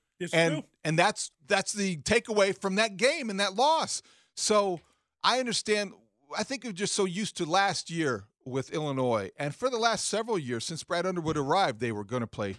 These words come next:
Speaker 2: good defense. They were gonna take the ball, and they were gonna work through, uh, Kofi for three years,
Speaker 1: Yes.
Speaker 2: and they had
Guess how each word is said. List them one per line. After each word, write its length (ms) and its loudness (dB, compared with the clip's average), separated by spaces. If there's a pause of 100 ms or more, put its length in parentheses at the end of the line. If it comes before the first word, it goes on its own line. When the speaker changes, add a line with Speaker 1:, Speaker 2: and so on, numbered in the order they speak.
(380)
Speaker 2:
good 220 0
defense. 440 -2
They 100 -6
were 100 -6
gonna 140 -6
take 240 -6
the 60 -8
ball, 460 2
and 300 -6
they 160 -6
were 120 -4
gonna 120 -8
work 240 -2
through, 520 -2 (380)
uh, 260 0
Kofi 580 0
for 220 -4
three 260 -6
years, 400 2
Speaker 1:
Yes. 180 2
Speaker 2:
and 140 -8
they 100 -8
had 180 -10